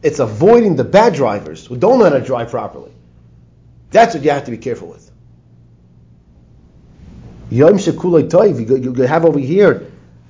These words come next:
Ha'ish Asher Asisi Imoy Hayoim Boyaz Lachein Yizor B'Chvoidoi.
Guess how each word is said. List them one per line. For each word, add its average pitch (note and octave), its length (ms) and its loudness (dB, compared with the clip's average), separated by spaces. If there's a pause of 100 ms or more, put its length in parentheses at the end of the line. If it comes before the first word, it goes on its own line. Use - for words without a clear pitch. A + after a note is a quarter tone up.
(240)
Ha'ish - 840 -2
Asher D#3+ 280 2
Asisi A3 600 0
Imoy G3 300 4
Hayoim D#3+ 500 2
Boyaz F3 380 2
Lachein F3+ 320 -4
Yizor D3 360 0
B'Chvoidoi. C3 680 -6